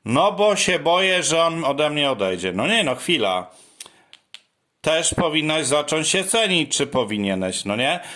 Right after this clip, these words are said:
Podobnie może być rozmowa z partnerem, partnerką. Że nie bój się, bo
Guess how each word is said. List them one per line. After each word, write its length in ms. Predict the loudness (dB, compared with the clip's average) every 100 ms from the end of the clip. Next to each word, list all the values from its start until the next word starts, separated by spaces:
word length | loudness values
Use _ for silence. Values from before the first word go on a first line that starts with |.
| -18 -4
Podobnie 460 | 0 2 2 2
może 320 | 2 0 0
być 200 | -2 0
rozmowa 1080 | 0 2 2 2 2 2 2 2 2 0 -4 -20 _ _
z 280 | -6 -4 -2
partnerem, 680 | 0 0 0 -2 2 0 0
partnerką. 880 | 0 0 0 0 0 0 0 0 -4 _ _ _ _ _ _ _
Że 320 | -4 -2 -2 0
nie 280 | 0 0
bój 240 | 2 2 2
się, 400 | 2 2 2 0
bo 260 | 2 2